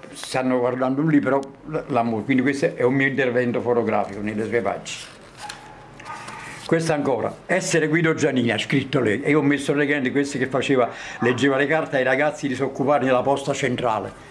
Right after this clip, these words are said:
quando avevano il sussidio i ragazzi disoccupati. Qua è sempre lei, e io ci ho scritto, "Un racconto pre-, previ-,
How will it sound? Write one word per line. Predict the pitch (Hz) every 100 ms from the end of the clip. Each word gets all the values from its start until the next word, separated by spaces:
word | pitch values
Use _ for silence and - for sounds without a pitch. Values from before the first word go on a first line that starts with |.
| - - -
quando | - 120 123
avevano | 135 135
il | 131 117
sussidio | - 120 - 110
i | 107
ragazzi | 113 117 117 113
disoccupati. | 110 110 - 98 90 76 - - - - - - - - - - - -
Qua | 165 156 147 -
è | -
sempre | - 147 127 123 139
lei, | 131 127 147 165 - - - - - -
e | 135
io | 147
ci | 143
ho | 143
scritto, | - 143 123 123 117 104 - - -
"Un | 139
racconto | 135 143 143 202 196 185 165
pre-, | 135 147 160
previ-, | 139 147 156 160